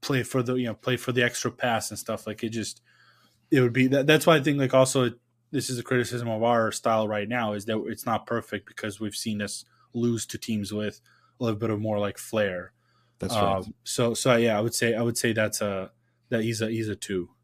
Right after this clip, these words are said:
Speaker 2: There's no right way to play basketball. The right
Speaker 1: Yeah,
Speaker 2: way
Speaker 1: yeah, yeah,
Speaker 2: is the
Speaker 1: yeah.
Speaker 2: winning way.
Speaker 1: Yeah, exactly.
Speaker 2: And who wins this season, that will be the right way for that season.
Speaker 1: Yeah,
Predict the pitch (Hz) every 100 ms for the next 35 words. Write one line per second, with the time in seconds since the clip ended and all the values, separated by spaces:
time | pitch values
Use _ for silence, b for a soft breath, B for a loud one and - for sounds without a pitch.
0 | _ b b b b - 151 139 127 135
1 | 160 156 139 123 135 131 - 101 117 113
2 | - 104 - 98 90 87 87 - 85 76
3 | 67 67 _ _ - 92 117 135 131 104
4 | 110 107 104 98 95 92 107 101 92 95
5 | 98 95 87 b 139 113 104 90 87 87
6 | _ _ - 147 139 120 117 95 87 117
7 | - - - 104 101 92 95 87 b b
8 | b 110 - 107 92 95 90 87 92 -
9 | 87 90 85 82 80 78 - - 76 69
10 | 131 110 98